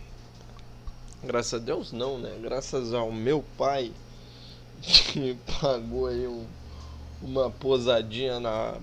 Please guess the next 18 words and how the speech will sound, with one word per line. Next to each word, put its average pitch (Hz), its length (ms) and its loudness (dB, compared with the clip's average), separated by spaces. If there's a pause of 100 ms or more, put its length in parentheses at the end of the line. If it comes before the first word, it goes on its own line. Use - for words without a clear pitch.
(100)
Praia 120 220 4
do 117 180 2
Rosa 131 640 4 (1040)
pra 127 100 0
eu 120 140 2
poder 120 460 0
dar 113 240 2
uma 117 340 2
descansada 117 1300 2
no 110 80 0
meu 110 220 4
aniversário, 113 880 0
né? 113 200 -2
Vou 110 120 0
ir 120 60 -2
com 113 260 -6
ele. 117 240 0 (1800)
Infelizmente. 127 1200 -2